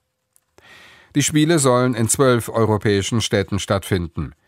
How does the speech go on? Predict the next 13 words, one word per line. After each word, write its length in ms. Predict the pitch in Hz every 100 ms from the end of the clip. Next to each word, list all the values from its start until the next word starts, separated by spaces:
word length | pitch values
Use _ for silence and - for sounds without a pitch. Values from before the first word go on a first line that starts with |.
| _ _ _ _
Die 300 | 107 98 92 104
E 180 | 98
M 320 | - 104 151 147
beginnt 480 | 101 107 165 175 -
am 260 | 95 82 80
elften 520 | 101 107 113 - 110
Juni 440 | 87 95 95 90 87
in 140 | 98
Rom. 380 | 104 113 78 65 _ _ _ _
Das 160 | - -
Finale 480 | 101 101 110 151 151
ist 200 | 107 -
am 240 | 90 80